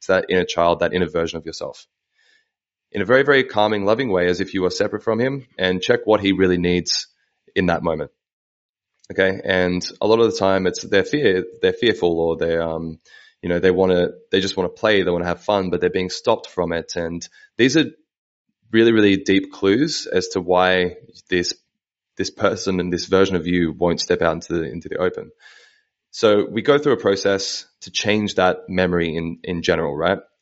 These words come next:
And then we start connecting the new emotion, the new feeling, the new insights, and the new wisdom from yourself into your past so that you can heal the timeline that's coming up to where you are now.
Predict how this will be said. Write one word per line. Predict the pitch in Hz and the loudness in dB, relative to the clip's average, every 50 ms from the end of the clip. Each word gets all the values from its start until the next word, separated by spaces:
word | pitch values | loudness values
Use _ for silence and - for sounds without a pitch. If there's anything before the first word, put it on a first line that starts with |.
| _ - | _ -4
And | 98 95 | 0 0
then | 98 98 | 2 2
we | 95 95 | 2 0
start | 95 - 101 92 92 - | 0 0 0 0 0 0
connecting | - 95 92 90 - 92 90 87 87 | -2 -2 -2 0 0 -2 -2 -2 -2
the | 85 92 | -2 0
new | 95 107 127 139 123 | 2 4 4 4 4
emotion, | 95 87 87 85 - - 90 90 95 92 85 | 4 2 2 0 0 0 -2 0 -2 -2 -2
the | - 87 | -2 0
new | 92 107 127 | 2 2 2
feeling, | 135 - - 92 90 87 85 85 | 0 2 2 2 2 2 2 0
the | 87 90 | 0 2
new | 98 104 95 - | 2 0 0 0
insights, | - 98 104 101 - 90 90 87 - - | 0 -2 -2 -2 0 0 0 0 0 -4
and | 92 90 | -4 -4
the | 87 | -2
new | 87 90 87 85 80 | -2 -2 -2 -2 0
wisdom | 87 98 104 95 - 87 85 85 92 104 _ _ - - _ _ | 0 0 0 0 -2 -4 -4 -4 -6 -10 _ _ -20 -20 _ _
from | - 90 87 90 | -4 -2 -2 0
yourself | 87 123 135 156 151 - 90 87 87 90 - - - - | 2 4 4 4 4 2 2 2 2 0 -2 -8 -10 -6
into | 95 92 85 - 92 | -6 -6 -6 -6 -4
your | 87 90 87 85 | -2 -2 -2 0
past | - 107 104 98 107 139 - - - - - _ _ _ _ _ _ _ _ _ _ _ _ _ _ _ _ _ _ | 0 0 0 0 0 -2 -4 -8 -12 -16 -20 _ _ _ _ _ _ _ _ _ _ _ _ _ _ _ _ _ _
so | - - 117 110 | -4 0 0 2
that | - - | 2 0
you | 98 - | -2 -2
can | - 104 | -2 -4
heal | 95 - - 120 113 110 104 95 90 92 - | -4 -2 0 2 4 4 4 2 0 -2 -6
the | - 87 | -8 -6
timeline | - 95 95 90 90 90 87 85 | -2 -2 0 0 0 0 -2 -2
that's | 87 82 - | -4 -8 -8
coming | - 82 85 85 82 | -6 -6 -6 -6 -6
up | 80 - | -8 -8
to | - 85 | -8 -6
where | 85 85 | -6 -6
you | 82 80 82 | -6 -6 -8
are | 80 | -8
now. | 80 82 82 - | -8 -10 -10 -10